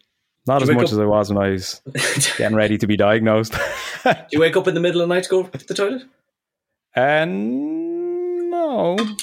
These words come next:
Speaker 1: sometimes.
Speaker 2: All right, then I may need to go
Speaker 1: Why do you?
Speaker 2: get, get my blood sugars checked. I'm co-, I'm
Speaker 1: That'll be the day.
Speaker 2: constantly getting up in the middle of the night to go to the toilet.
Speaker 1: Are you?
Speaker 2: I honestly, like, it, it is a joke in my house. People go,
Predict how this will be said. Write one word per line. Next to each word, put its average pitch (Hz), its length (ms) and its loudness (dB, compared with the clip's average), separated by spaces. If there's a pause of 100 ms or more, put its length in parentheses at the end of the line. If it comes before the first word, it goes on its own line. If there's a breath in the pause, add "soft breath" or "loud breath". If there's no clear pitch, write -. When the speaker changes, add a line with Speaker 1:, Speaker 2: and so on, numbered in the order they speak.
Speaker 1:
sometimes. 143 760 -2
Speaker 2:
All 92 80 -6
right, 95 160 -4
then 98 140 -2
I 104 120 0
may 98 240 -2
need 95 200 -4
to - 60 -8
go - 120 -2
Speaker 1:
Why 113 120 2
do 104 80 0
you? 175 160 2
Speaker 2:
get, - 240 -6
get 104 140 -2
my 98 180 0
blood 92 240 -4
sugars 104 280 -4
checked. - 400 -8 (580 loud breath)
I'm 139 220 0
co-, - 360 -2
I'm 135 100 2
Speaker 1:
That'll 110 200 4
be 104 120 2
the 98 100 0
day. 98 180 2 (260)
Speaker 2:
constantly 110 760 -2
getting 87 280 -8
up 85 100 -14
in 90 80 -12
the 90 40 -8
middle 87 180 -8
of 87 60 -12
the 85 60 -10
night 82 80 -14
to - 60 -20
go 90 60 -8
to 87 60 -12
the - 60 -20
toilet. - 280 -14 (120)
Speaker 1:
Are 104 140 -2
you? 185 260 -2
Speaker 2:
I 120 120 0
honestly, 123 460 -2 (120)
like, 107 280 0
it, - 260 -6
it 107 180 -6
is 117 180 0
a 131 80 2
joke 113 380 0
in 127 80 0
my 131 160 0
house. 156 420 -4 (540)
People 101 180 -6
go, 98 360 0